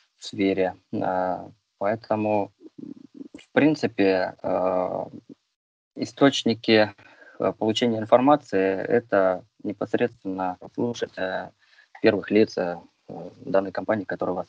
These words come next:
заинтересовала. Но надо всегда понимать, что, э, любая организация, любая компания, которая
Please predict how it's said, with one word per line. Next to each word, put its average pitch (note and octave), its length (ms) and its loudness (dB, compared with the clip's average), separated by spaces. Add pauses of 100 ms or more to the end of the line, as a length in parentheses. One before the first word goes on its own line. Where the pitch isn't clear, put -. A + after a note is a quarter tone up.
(140)
заинтересовала. F#2+ 760 -2 (800)
Но C3+ 100 8
надо B2 200 6
всегда A#2+ 240 8
понимать, C3+ 500 4 (140)
что, G2+ 480 4 (340)
э, F2+ 460 -2
любая A#2 260 4
организация, A#2+ 480 2
любая G2+ 220 2
компания, G#2+ 600 0
которая G2 460 0